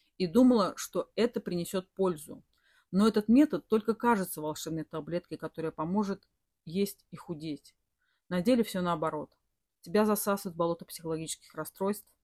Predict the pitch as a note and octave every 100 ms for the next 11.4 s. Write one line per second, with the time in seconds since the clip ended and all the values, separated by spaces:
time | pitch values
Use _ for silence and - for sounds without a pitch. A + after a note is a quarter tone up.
0 | _ - D#3+ E3+ E3 - _ D#3 D#3 D#3+
1 | E3 G3 _ _ _ _ _ _ _ _
2 | _ - F3+ G#3+ C4 - F#3+ - G3 E3+
3 | F3+ D#3+ D#3 D3+ D#3 _ D#3+ F3 F#3 F3
4 | E3 D#3+ - - F3+ - B3 C4+ - _
5 | _ _ _ F3+ - G3+ F#3 - F3 E3+
6 | G#3 G3 E3 D#3+ D3 D3 - E3+ G3+ -
7 | - D#3 - D3+ D#3 D3+ D3 - D3 C#3+
8 | D3 _ _ _ _ _ _ _ - F3+
9 | A#3+ B3+ A#3 G#3 A3 A#3+ - E3 E3+ F#3
10 | F3 G#3 G#3 F3 E3 G3+ F#3+ D#3+ D3+ E3+
11 | A3 F3+ -